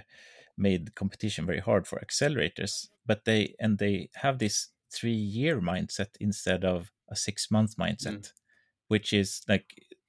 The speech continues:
Speaker 1: the whole idea, like, you're four people now, you're still gonna fit in that room three years from now.
Speaker 2: Mm.
Speaker 1: It's just not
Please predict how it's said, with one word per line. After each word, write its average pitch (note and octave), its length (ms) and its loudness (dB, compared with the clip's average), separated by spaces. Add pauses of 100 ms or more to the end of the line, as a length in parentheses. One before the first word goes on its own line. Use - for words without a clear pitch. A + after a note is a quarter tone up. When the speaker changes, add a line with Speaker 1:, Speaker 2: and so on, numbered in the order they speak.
(160)
Speaker 1:
the A#2+ 140 0 (140)
whole C3 220 0
idea, G#2+ 400 4
like, F2 240 2
you're G#2+ 220 2
four D3 260 0
people G#2 360 -4
now, G2 400 2 (300)
you're G#2+ 220 -2
still - 280 -2
gonna A2 180 4
fit - 280 -4
in G#2 140 4
that G2 220 2
room A2+ 260 4
three G2 360 0
years B2+ 260 0
from - 180 -4
now. - 280 -4 (280)
Speaker 2:
Mm. A#2 260 -4 (160)
Speaker 1:
It's - 300 2
just - 200 2
not A#2 300 4